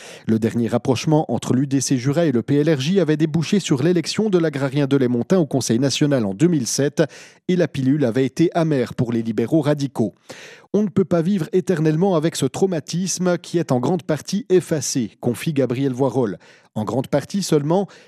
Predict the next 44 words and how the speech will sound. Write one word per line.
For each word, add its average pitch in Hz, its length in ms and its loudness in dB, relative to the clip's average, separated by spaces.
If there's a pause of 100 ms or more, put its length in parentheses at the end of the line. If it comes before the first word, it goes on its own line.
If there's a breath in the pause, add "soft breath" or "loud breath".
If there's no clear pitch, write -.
certains 196 360 -2
P 170 140 2
L 170 200 2
R 156 120 -2
ne 143 100 4
semblent 190 380 0
pas - 180 -2
tout 196 240 -4
à 175 80 2
fait 147 160 0
prêts 156 240 0
à 131 80 2
faire - 240 -4
table 127 240 2
rase 127 260 0
du 156 120 -2
passé. 131 440 -4 (480 loud breath)
On 113 60 -4
peut 123 140 2
donc 117 180 0
dire 127 200 0
aujourd'hui 127 420 0
qu'une 110 220 -4
alliance 165 440 0
entre 123 240 -2
les 110 140 -2
deux 135 100 0
partis 131 300 -4
de 123 100 0
droite 117 320 -2
est 104 100 -12
clairement 139 440 -2
sur 156 200 -2
la 120 120 -2
table. 160 420 0 (300 soft breath)
Quant 101 200 -8
à 208 80 0
la 151 120 -2
forme, 135 420 0 (120)
elle 160 120 2
fera 110 300 -2
l'objet 98 380 0
de 170 120 4
débats. 120 400 0